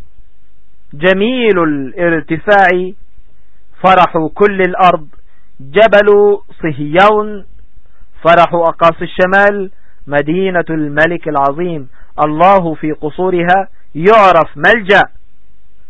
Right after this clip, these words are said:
فين يا شيخ كلمة قرية؟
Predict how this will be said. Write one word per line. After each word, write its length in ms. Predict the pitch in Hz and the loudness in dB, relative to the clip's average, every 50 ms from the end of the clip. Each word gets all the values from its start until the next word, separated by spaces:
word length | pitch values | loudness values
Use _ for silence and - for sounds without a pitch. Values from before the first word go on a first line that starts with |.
| - - - - - | -10 -10 -10 -8 -4
فين 260 | 165 175 190 190 185 | -2 0 0 0 0
يا 160 | 170 156 151 | 0 -2 -2
شيخ 420 | 139 - - 170 170 165 165 165 - - - | -2 -2 -4 -2 -2 -2 -2 -4 -6 -6 -6
كلمة 320 | 165 160 156 151 151 147 - - - - - - - - - - - - - - - | -6 -6 -4 -6 -6 -8 -8 -8 -12 -12 -12 -12 -12 -12 -12 -12 -10 -12 -8 -2 2
قرية؟ 380 | 165 175 180 185 190 196 190 | 2 4 4 4 2 2 0